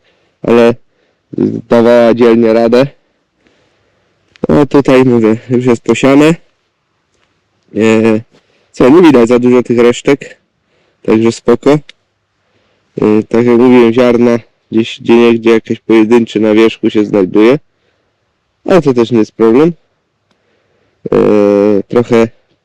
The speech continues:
wypłyciliśmy siew, także możliwie nisko tutaj staramy się, znaczy możliwie wysoko, e, staramy się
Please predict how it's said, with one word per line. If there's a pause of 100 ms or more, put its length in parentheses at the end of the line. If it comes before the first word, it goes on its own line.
wypłyciliśmy
siew, (680)
także (1000)
możliwie (420)
nisko (920)
tutaj (680)
staramy
się, (880)
znaczy
możliwie (120)
wysoko, (960)
e,
staramy
się